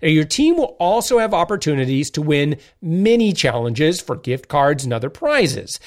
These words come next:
Now, this is a twelve-week challenge, and the entry is twenty-five dollars a month per player. Now, if you don't know other people to help you make up a team, Healthy Wage will actually match you up with others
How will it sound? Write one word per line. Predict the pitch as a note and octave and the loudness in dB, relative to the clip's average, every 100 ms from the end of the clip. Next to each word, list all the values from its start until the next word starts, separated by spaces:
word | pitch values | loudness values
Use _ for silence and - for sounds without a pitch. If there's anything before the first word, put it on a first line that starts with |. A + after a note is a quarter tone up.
| - - | -20 -8
Now, | B2 | -6
this | A2+ C#3 | -6 -8
is | C3+ | -4
a | C#3 | -4
twelve-week | - - C#3+ C3+ E3 G3 G3+ G3+ G#3 G#3 | -6 -12 0 4 8 6 4 0 -2 -2
challenge, | - - G#3+ G3+ G3 B2+ E2 - - - - | -4 -2 2 4 4 2 -2 -14 -20 -20 -4
and | C#3+ C3+ | -2 -2
the | - | -2
entry | C#3 D#3+ - B3 C#4+ - - | -2 -2 0 0 0 -4 -8
is | B2 | -8
twenty-five | - D3+ D3+ F#3 A3 A3+ A3+ | -8 -2 0 0 0 0 2
dollars | F3+ F#3+ G3+ | 2 2 0
a | |
month | G3+ C3 C3+ - _ - - | 0 0 -2 -12 _ -20 -6
per | D3+ B2+ | -2 -2
player. | - C4+ B3 G#2 - - _ _ _ | -2 0 2 0 -4 -18 _ _ _
Now, | - | -18
if | G2 | -10
you | A2 | -6
don't | G2+ G3+ D4+ | 4 4 4
know | E4 D#4+ | -2 -2
other | - C4 D4 | 0 -2 -2
people | - A3 G#3 A3 G#3+ | -6 -8 -4 -2 0
to | F3+ | 0
help | B2+ D#3 | -2 -2
you | F3+ | -2
make | E3 - | -2 -2
up | E3+ | -8
a | |
team, | - D3+ D3 F3 - _ | -2 0 0 -4 -12 _
Healthy | C#3 C3+ C4+ | -2 -2 -2
Wage | C4+ D#3+ F3+ E3 | 2 4 4 0
will | F#3 F3 - | -4 -4 -4
actually | C#3+ F3 - F3+ | -6 -6 -4 -4
match | C#3+ C#3 D3+ F3 - | -2 -2 0 -2 -4
you | A#3 A#3 | -4 -2
up | F#3+ F#3+ | -2 -2
with | A#2+ | -2
others | C3 B2+ D#3+ | 0 0 0